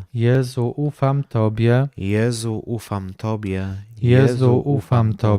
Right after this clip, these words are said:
Speaker 2: Tobie.
Speaker 1: Święta siostro Faustyno,
Speaker 2: Módl się za nami.
Speaker 1: święty Janie Pawle drugi,
Speaker 2: Módl się za nami.
Speaker 1: Moi drodzy, bardzo dziękuję za wspólną modlitwę koronką do Bożego Miłosierdzia. Zachęcam jeszcze do modlitwy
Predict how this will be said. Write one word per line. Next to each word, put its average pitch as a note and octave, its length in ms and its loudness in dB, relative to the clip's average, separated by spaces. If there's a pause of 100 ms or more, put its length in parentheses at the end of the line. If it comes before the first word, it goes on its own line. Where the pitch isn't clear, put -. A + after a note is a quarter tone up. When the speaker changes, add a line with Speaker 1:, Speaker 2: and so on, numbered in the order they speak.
(160)
Speaker 2:
Tobie. F#2+ 60 2
Speaker 1:
Święta B2 420 -2
siostro A2+ 460 -6
Faustyno, A2+ 880 -4
Speaker 2:
Módl A#2+ 400 -2
się F#2+ 360 -6
za F#2 200 -10
nami. F2+ 180 -8
Speaker 1:
święty B2+ 380 2
Janie G#2 280 0
Pawle F#2+ 440 -4
drugi, A#2 540 -2
Speaker 2:
Módl A2 420 -4
się F2+ 400 -8
za F2+ 200 -8
nami. F2 520 -10 (1160)
Speaker 1:
Moi D3 240 2
drodzy, A#2+ 380 0
bardzo B2+ 480 2
dziękuję A#2 400 -2
za A#2 120 -2
wspólną C3+ 460 -2
modlitwę B2 480 -2
koronką B2+ 560 -2
do A2+ 120 0
Bożego A2 440 -2
Miłosierdzia. C3+ 640 2
Zachęcam B2 500 0
jeszcze A#2+ 260 -4
do A2+ 120 -2
modlitwy A#2 580 -4